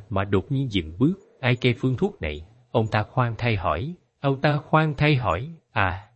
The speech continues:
đây là, dĩ nhiên đây là phương thuốc của Đường huynh." "Chà chà, cha yên tâm." Trong lòng Sầm Nam Anh rất hoảng hốt, bàn tay bi thuốc không nhịn được mà lắc lư vài cái làm thìa pha vào mép chén,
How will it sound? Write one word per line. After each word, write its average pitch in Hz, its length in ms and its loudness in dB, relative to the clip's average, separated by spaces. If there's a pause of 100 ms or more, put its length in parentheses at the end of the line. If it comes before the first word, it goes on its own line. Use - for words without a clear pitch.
(100)
đây 123 200 6
là, 78 280 -2 (180)
dĩ 107 180 2
nhiên 151 300 4
đây 151 160 4
là 90 120 0
phương 143 260 0
thuốc 208 300 2
của 120 220 2
Đường 85 200 -2
huynh." 98 180 0 (460)
"Chà 82 320 0
chà, 82 400 -2
cha 95 200 2
yên 101 220 2
tâm." 87 220 0 (300)
Trong 170 140 2
lòng 110 200 2
Sầm 104 320 -2
Nam 131 260 0
Anh 139 180 0
rất 185 160 0
hoảng 107 240 -2
hốt, 180 240 2 (340)
bàn 110 220 0
tay 139 100 4
bi 135 240 4
thuốc 202 260 2
không 160 220 0
nhịn 95 240 -2
được 98 220 2 (300)
mà 98 120 0
lắc 160 240 -2
lư 135 120 6 (140)
vài 82 180 -2
cái 127 160 -2
làm 78 280 -2
thìa 85 220 -2
pha 123 260 0
vào 73 220 -4
mép 113 220 0
chén, 123 320 2